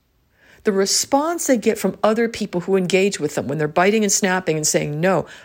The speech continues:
radically different. It does not have to sever and destroy relationships like what everyone is afraid of. "I can't say no." Da, da, da. Well, you can think right now, the people around you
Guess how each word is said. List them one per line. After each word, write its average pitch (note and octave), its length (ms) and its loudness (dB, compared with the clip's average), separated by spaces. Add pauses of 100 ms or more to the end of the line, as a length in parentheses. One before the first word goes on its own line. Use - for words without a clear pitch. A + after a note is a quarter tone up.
radically F#3+ 800 2
different. - 580 -8 (920)
It F#3+ 180 -2
does G3 220 4
not G#3+ 220 2
have - 160 -6
to G3+ 60 -4
sever A3 540 4 (180)
and E3 120 0
destroy A3+ 680 2
relationships G3+ 1120 -2 (460)
like D#3+ 160 0
what F3 180 4
everyone F3 400 2
is D#3 120 -2
afraid D#3 360 0
of. - 240 -8 (280)
"I F#3+ 60 4
can't A#3+ 280 0
say A#3 280 0
no." A3+ 480 0
Da, G#3+ 120 0
da, G#3+ 160 -6
da. G#3 60 -16 (380)
Well, G#3 340 2 (1080)
you C4 140 2
can F#4 160 -4
think G#4 380 -2
right A#3+ 240 0
now, F3 400 -2 (1900)
the A#3 60 0
people G#4+ 340 6
around E3+ 460 0
you C#3+ 320 -4